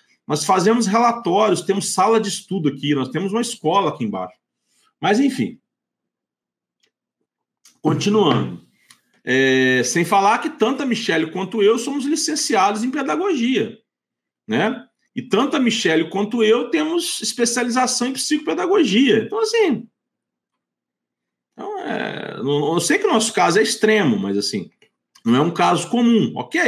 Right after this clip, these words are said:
eu sei, né? Mas isso não é uma meta, nem é um, um,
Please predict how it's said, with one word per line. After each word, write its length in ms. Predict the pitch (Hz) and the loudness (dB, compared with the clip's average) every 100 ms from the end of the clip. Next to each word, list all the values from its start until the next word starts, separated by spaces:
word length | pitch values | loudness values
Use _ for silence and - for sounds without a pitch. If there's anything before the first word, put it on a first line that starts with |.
| 117 | 2
eu 60 | - | 0
sei, 440 | - - - - _ _ _ 104 | -4 -4 -4 -6 _ _ _ -4
né? 280 | 139 202 - _ _ _ | -4 -4 -12 _ _ _
Mas 1300 | 113 113 123 123 120 120 117 113 113 104 - - - _ _ _ _ - - | 0 4 6 6 6 6 6 4 2 0 -2 -6 -10 _ _ _ _ -20 -2
isso 300 | 131 127 196 | -2 0 -2
não 160 | 233 233 | -2 0
é 80 | 220 | 0
uma 220 | 240 254 | 0 0
meta, 560 | 190 147 170 - 123 | 2 2 0 0 -2
nem 260 | 110 139 143 | 0 0 0
é 80 | 139 | 0
um, 60 | 139 | 0
um, 600 | 120 117 110 110 95 | -2 -2 -4 -6 -10